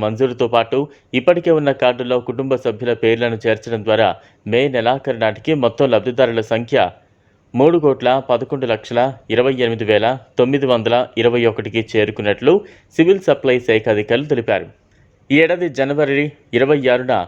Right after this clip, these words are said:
రాష్ట్రంలో కొత్త రేషన్ కార్డుల మంజూరు ప్రక్రియ ప్రారంభమైంది. ఇదే సమయంలో పాత కార్డుల్లో కొత్త పేర్ల నమోదు కూడా పౌర సరఫరాల శాఖ అవకాశం కల్పించింది. దీనికి అనుగుణంగా మీ సేవా కేంద్రాలతో పాటు కులగణన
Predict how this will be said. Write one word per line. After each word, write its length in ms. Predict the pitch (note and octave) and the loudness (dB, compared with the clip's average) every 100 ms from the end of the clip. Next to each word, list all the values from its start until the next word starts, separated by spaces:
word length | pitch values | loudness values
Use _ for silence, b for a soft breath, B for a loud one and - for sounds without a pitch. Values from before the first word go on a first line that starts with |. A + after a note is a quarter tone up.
| b b A2 | b b -2
రాష్ట్రంలో 440 | A#2+ C#3 - C3+ C3 | 0 0 -2 0 0
కొత్త 200 | B2+ B2 C#3+ | 0 0 2
రేషన్ 280 | C3+ C3+ B2 | 0 -2 -2
కార్డుల 280 | A#2+ A#2+ A#2+ A2+ | -2 0 -4 -2
మంజూరు 320 | A#2+ C#3+ B2+ | -2 -2 -2
ప్రక్రియ 260 | A#2 G#2+ B2 - | -4 0 -2 0
ప్రారంభమైంది. 580 | A2 A2+ A2 G#2+ G2+ A#2+ - B B - | -2 -2 -4 -6 -4 -6 -6 B B -2
ఇదే 140 | C#3 F#3 | 2 2
సమయంలో 320 | D#3+ C3 A#2+ C3+ C#3 | 2 0 2 2 2
పాత 240 | B2 D3 D3+ C#3 | 0 0 -2 -2
కార్డుల్లో 360 | A#2+ A2+ A#2+ B2+ | -2 0 -2 0
కొత్త 200 | B2 A#2 C#3 | -2 -2 2
పేర్ల 240 | C3 B2 A#2+ | 2 2 2
నమోదు 320 | A2 A#2+ A#2+ - | 0 0 -2 -4
కూడా 180 | A#2+ G#2+ - B B - | 0 0 -2 B B 0
పౌర 200 | D3 E3 D#3+ | 0 0 -4
సరఫరాల 340 | C#3 C3+ B2 A2+ | -4 -2 -2 0
శాఖ 180 | A#2 C3 | 0 2
అవకాశం 400 | B2 A#2+ A2+ A#2 | 0 0 -4 -2
కల్పించింది. 500 | G#2 G2+ G2+ A2 F#2 - b b b | -4 -4 -10 -6 -6 -8 b b b
దీనికి 260 | C#3 D#3 D3+ | 0 0 0
అనుగుణంగా 440 | B2+ B2 A#2+ A2+ C3 B2 | -2 0 -2 0 0 0
మీ 100 | B2+ C3 | -4 -2
సేవా 200 | C3+ B2 A#2 | -2 -2 0
కేంద్రాలతో 460 | A#2 A#2 A2+ A2 A2 G#2+ | -2 0 -2 0 0 0
పాటు 240 | G#2+ D3 D3 | 0 -2 -2
కులగణన 460 | B2 B2 B2 A#2 | 0 0 0 -2